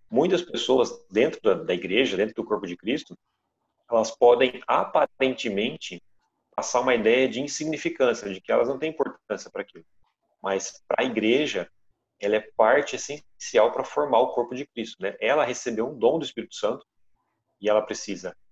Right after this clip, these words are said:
utilizar esse dom, descobrir qual é esse dom através de muita oração, né, que é o tema da, do nosso trimestre, e fazer desse dom algo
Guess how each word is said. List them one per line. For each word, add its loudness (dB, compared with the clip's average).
utilizar 0
esse -4
dom, -2
descobrir -6
qual 4
é 2
esse -6
dom -2
através -4
de -16
muita -8
oração, -4
né, -10
que -20
é -16
o -18
tema -8
da, -6
do -14
nosso -8
trimestre, -6
e -10
fazer 2
desse 0
dom 6
algo 4